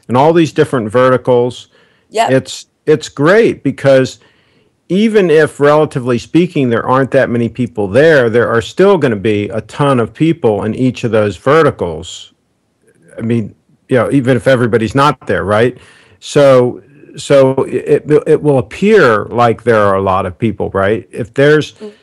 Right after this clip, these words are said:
Speaker 1: if there are ten thousand active photographers on there and you connect with, you know, four hundred of them,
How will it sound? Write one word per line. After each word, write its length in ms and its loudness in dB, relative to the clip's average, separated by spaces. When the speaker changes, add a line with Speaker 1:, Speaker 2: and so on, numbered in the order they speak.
Speaker 1:
if 120 -4
there 320 4
are 80 2
ten 420 -2
thousand 540 0
active 520 -4
photographers 760 -2
on 200 -4
there 220 -4
and 160 -2
you 120 0
connect 460 -2
with, 400 -2
you 80 -4
know, 80 -6
four 320 2
hundred 280 2
of 180 -2
them, 280 -10